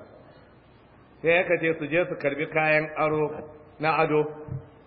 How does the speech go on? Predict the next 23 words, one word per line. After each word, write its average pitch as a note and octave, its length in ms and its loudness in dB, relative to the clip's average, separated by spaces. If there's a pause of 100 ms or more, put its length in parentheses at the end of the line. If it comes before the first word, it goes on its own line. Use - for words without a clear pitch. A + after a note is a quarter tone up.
(580)
Saboda F3 280 2
haka D#3+ 200 2
mata E3+ 440 2
sai F3 120 0
suka F3 220 -2
je D#3 160 0
suka E3+ 160 0
karbi C#3+ 340 -4
zinare D#3+ 500 2 (1400)
na D#3 180 0
matan F3+ 500 2 (340)
mutanen D#3+ 520 0
Fir'auna, C#3+ 480 2 (1040)
suka E3+ 160 2
karbi C3 320 0
aro. C#3+ 320 4 (1040)
Kuma F3+ 200 0
cikin G3 300 0
dare G3 240 4
aka F#3+ 240 2
ce E3+ 240 0
su C#3+ 80 -8
fita. D3+ 300 2